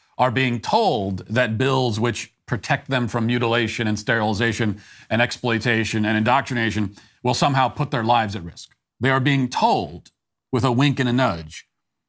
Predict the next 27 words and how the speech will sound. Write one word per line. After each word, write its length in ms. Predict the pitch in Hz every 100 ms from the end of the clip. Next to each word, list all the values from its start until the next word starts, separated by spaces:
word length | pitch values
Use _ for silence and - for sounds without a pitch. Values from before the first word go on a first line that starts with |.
| _ _ _ -
that 180 | 110 107
maybe 260 | 143 190
they 80 | 131
might 180 | 120 131
even 180 | 127 127
want 120 | 131
to 160 | 131 -
kill 160 | 233
themselves 540 | 120 98 90 104 90 87
because 360 | 98 104 87
of 80 | 85
it. 80 | 82 _ _ _ _ _ _ _ 113
The 60 |
trans 380 | 101 - 170 -
propagandists, 680 | 165 127 127 185 180 120 113
because 300 | 123 127 113
they're 160 | 120 117
among 280 | 123 131
the 40 | 123
most 240 | 120 - -
evil 300 | 135 120 113
people 420 | 135 127 113 110
currently 440 | - 135 127 113
walking 380 | 104 117 113 110
on 100 | 98
the 60 | 85
planet, 520 | - 190 127 104